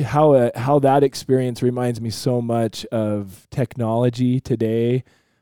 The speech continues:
phones, how they're like a chainsaw, like, the things we can do with them, the speed with which we can work, the amazing things we can do. And on the other hand,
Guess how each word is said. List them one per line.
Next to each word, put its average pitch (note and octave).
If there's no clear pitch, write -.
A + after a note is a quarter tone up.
phones, B2+
how C3+
they're C3
like B2+
a A#2+
chainsaw, B2+
like, B2
the B2
things D#3
we C3+
can A#2+
do A#2+
with C3+
them, C#3
the A2+
speed C3
with A#2+
which B2
we B2
can A2
work, B2
the B2+
amazing C3
things B2
we B2
can A#2+
do. C3
And C#3
on C#3
the C3+
other D3
hand, B2+